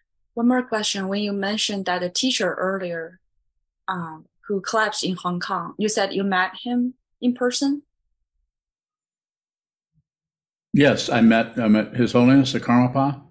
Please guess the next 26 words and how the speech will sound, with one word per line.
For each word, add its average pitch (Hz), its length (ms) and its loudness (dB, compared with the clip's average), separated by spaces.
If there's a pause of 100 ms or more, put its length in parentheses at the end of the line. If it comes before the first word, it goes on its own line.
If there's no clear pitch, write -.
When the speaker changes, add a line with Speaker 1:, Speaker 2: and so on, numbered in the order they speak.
(240)
Speaker 1:
Yeah. 196 260 -2 (440)
Speaker 2:
Yes, 113 220 2
I 110 80 2
did 98 240 0
meet, 101 260 -4
I 107 60 -4
met 95 160 0
him. 95 180 -10 (500)
Speaker 1:
Yeah, 190 300 0
and 208 160 0
my 208 80 2
question 247 460 0
is, 190 180 -4
when 202 200 -2
you 202 140 -2
say 185 280 0
he's 196 340 -6
very 185 300 2
open, 175 480 -4
what 208 180 0
do 220 80 -4
you 202 80 -2
mean 190 240 -4
being 165 320 -10
open? 170 440 -8 (680)
Baoyin. 175 300 -6